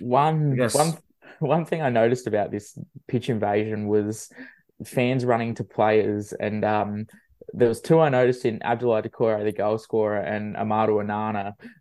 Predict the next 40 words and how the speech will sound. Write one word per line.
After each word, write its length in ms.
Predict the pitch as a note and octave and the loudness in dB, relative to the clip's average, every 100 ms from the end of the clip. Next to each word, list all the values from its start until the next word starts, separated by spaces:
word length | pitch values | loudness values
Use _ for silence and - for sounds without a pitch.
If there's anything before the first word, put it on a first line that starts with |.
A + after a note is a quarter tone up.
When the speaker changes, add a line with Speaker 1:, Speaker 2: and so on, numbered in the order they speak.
| - | 0
Speaker 1:
who 340 | A#2+ A2 G#2 | 2 4 2
was 180 | F#2 A2 | 2 0
surrounded 640 | - G#2+ G#2+ G#2+ A2+ A2 G2+ | 0 0 0 0 0 -2 -2
by 320 | G#2 G2+ G#2 G#2+ - _ _ _ _ _ _ _ | 0 0 -2 -8 -18 _ _ _ _ _ _ _
ten 340 | - B2+ A#2+ | -4 -2 -2
to 320 | A2 A#2 G#2 G2+ | 2 2 2 -2
fifteen 560 | - A#2+ - A2 A2 A2 | -2 -2 0 0 0 -4
supporters 500 | G#2+ - A2 G#2+ - | -6 0 2 2 0
trying 180 | A#2 | -4
to 60 | G#2+ | -4
grab 240 | G2+ G#2+ | -2 0
onto 340 | G#2+ A2 A#2+ G#2 | -2 -4 -2 -2
him, 480 | G#2 G2+ A3 A3 C3+ | -4 -8 -8 -10 0
and 400 | A2+ A2 G#2 G#2 | 2 2 -2 0
both 360 | A#2+ B2 B2 | 4 4 0
just 160 | - - | -8 -4
went, 240 | A2+ G#2+ - | -4 -4 -2
"Ah, 220 | A2 G2+ | 0 0
fuck 380 | - - A2+ - | -2 -2 0 0
it," 100 | F#2+ | 0
and 100 | A2+ | 0
they 80 | A2+ | -2
were 80 | A2 | 0
jumping 360 | A2 A#2+ A#2 | 0 0 0
around 320 | A2 A2+ A2+ G#2+ | -4 -2 -4 -4
and 120 | G#2+ | -6
hugging 300 | A#2 A2+ G#2+ | -4 -4 -2
back 240 | A2+ A2+ A#2 | -2 -2 -2
and 100 | G#2+ | -2
getting 220 | A2 G#2 | -2 -2
involved 560 | G#2+ G#2+ A2 A2 A2 | 0 2 2 2 -2
and, 180 | G2+ G#2 A2 B3 F3+ | -8 -8 -12 -14 -8
and 80 | A2+ | -4
enjoying 320 | G#2+ A#2+ A#2 | -2 0 0
the 60 | A2+ | 0
moment 320 | A2 A2+ A2 | 0 0 -2
with 80 | G2+ | -2
their 140 | G#2 | -4
supporters. 640 | - - A#2+ A2+ G#2 G#2+ G#2+ | -6 -4 0 2 2 0 -2
And, 200 | A#2 | -4